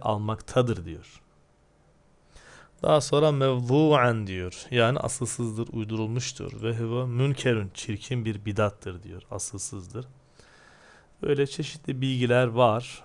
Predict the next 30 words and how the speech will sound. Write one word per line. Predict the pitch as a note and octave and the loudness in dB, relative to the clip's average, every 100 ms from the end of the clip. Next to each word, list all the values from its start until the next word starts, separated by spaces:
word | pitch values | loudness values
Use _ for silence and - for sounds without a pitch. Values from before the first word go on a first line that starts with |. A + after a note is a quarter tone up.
| - | -6
Aslı | - A2+ - - G#2+ | -2 -2 -4 -6 0
vardır, | A2+ G2+ G2 F#2+ | 2 2 -4 -8
yoktur. | F#2+ A2 A2 - G#2 | -4 -4 -4 -12 -14
Falanca | - A2+ G#2+ G#2+ G#2 G#2+ | -10 -8 -6 -6 -6 -4
alim | G#2 G2+ G2+ G#2 | -4 -4 -4 -8
onunla | G2+ G2+ | -8 -6
alakalı | G2 F#2+ F2+ - F#2+ F#2+ | -6 -8 -10 -10 -10 -6
ne | G#2 F#2+ | -4 -4
dedi, | F2 - G2 G2+ | -8 -10 -10 -6
ne | G#2 | -6
demedi. | F#2 E2+ G2 B2 | -6 -8 -10 -4
Değerlendirmeler | C#3 C#3 A#2 G#2 F#2+ F2+ F2+ G#2 B2+ B2+ - | -2 -2 -2 -6 -10 -10 -8 -8 -8 -10 -12
devam | A#2 G2 B2+ D#3+ | -6 -6 -6 -6
ediyor. | C3+ A2+ G#2+ D3+ - _ _ _ _ | -6 -4 -4 -6 -12 _ _ _ _
Tabii | - C#3 | -16 -12
biz | C3 C3 C3 - | -8 -8 -10 -18
şu | - A#2+ | -12 -8
an | A2+ | -8
tek | - A2 | -10 -12
tek | G#2+ A#2+ | -8 -6
hepsini | G#2+ - - | -8 -8 -8
okumuyoruz. | B2 - D3+ A#2+ F2 F#2+ C#3 - _ _ - - - - _ - | -6 -2 -2 -2 -4 -6 -8 -10 _ _ -20 -20 -20 -20 _ -2
Bunun | D3 D3+ D3 | 0 0 -2
dışında | C3+ C#3 C3+ C#3 C#3 - | -4 -4 2 4 4 4
meşhur | C3 C3 C3 C#3 C#3 | 0 0 0 0 2
olan | C3+ C3 C3 C3 | 6 8 8 4
Aliül | A#2+ C3 C3+ C3 B2+ | 2 4 4 0 -2
Kari'nin | - B2+ B2 B2+ C3 B2+ | 2 6 8 6 4 0
kitabı | B2+ - A#2+ G#2+ | -2 -2 -2 0
var. | G2 G2+ C#3+ - | 0 0 -2 -10